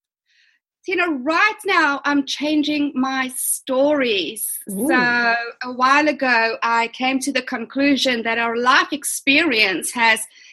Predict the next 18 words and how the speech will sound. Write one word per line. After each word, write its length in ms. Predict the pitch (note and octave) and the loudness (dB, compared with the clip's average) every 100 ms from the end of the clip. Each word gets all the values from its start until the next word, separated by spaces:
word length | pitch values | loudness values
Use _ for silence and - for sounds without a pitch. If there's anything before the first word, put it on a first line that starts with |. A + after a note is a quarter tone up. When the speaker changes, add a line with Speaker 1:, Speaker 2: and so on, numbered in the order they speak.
| _ | _
Speaker 1:
nothing 440 | B3+ B3+ C4+ D#4+ D4 | 0 0 0 0 0
to 80 | C#4 | 2
do 160 | E4 | 0
with 120 | E4+ | 2
our 140 | F#4 F4+ | 0 0
circumstances. 1120 | - C4+ C4+ C#4 - C4+ B3 A#3+ B3+ A#3+ A3+ | 0 -2 0 0 0 0 0 0 -2 -2 -2
It 120 | G3+ | -4
has 360 | A3+ A3+ A3+ A#3 | -2 -2 -2 -2
nothing 460 | A#3+ C4 C4+ D4+ | 2 2 4 2
to 100 | D4 | 2
do 220 | C4 C#4 B3 | 2 2 2
with 120 | B3 | -2
what's 180 | A#3 - | -4 -4
happening 540 | - C#4 C#4 C#4 C4 | -2 -2 2 2 2
in 120 | B3 | 0
our 140 | A#3 A3+ | 0 0
lives. 440 | C#4 D#4 - - - - - - _ | 2 2 2 0 -6 -16 -20 -20 _
It 220 | A#3 C4 | -2 -2